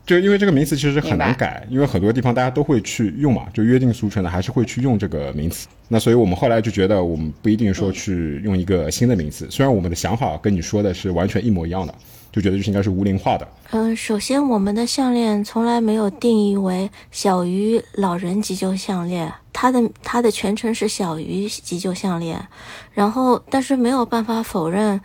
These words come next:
Speaker 3: 我们的那个，我们的客人应该百分之七十都是老年人，就是他买的不是老年人，但是他最后服务的对象都是老年人。呃，这个是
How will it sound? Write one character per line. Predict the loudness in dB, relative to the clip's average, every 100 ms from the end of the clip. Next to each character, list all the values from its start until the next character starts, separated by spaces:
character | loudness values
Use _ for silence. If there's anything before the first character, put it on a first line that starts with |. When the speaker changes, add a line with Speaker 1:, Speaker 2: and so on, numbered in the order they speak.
| -10 -20 -18
Speaker 3:
我 | -8 -2 0
们 | 0 0
的 | 2 2
那 | 2 0
个， | -2 -4 -4 -6 -8 -4
我 | 0
们 | 0 0
的 | -2
客 | -2 0 2
人 | 2 -2 -4 -6 -8 -14 _
应 | -2
该 | 0 0 -2
百 | -6
分 | -4 -4
之 | -4
七 | -6 -4 -6
十 | -6 -8 -8
都 | -6 -6
是 | -4
老 | -6 -6
年 | -8 -8
人， | -8 -12 -16 -18 -20 -4
就 | 0 4
是 | 2 0 -4 -20 -12
他 | 0 4
买 | 6 4 0
的 | -2
不 | 0
是 | 2
老 | 2 0
年 | -2 -2
人， | -2 -4 -4
但 | -2 -2
是 | -2
他 | -2 -4
最 | -2 2 2
后 | 2 -2 -4 -4
服 | -8 0
务 | 2
的 | 2
对 | 2 0
象 | 2 -2 -2
都 | -2
是 | -4 -4
老 | -4 -4
年 | -8 -8
人。 | -10 -14 -20 -20 _ -20 -12
呃， | -12 0
这 | 2
个 | 6 4
是 | 4 4 4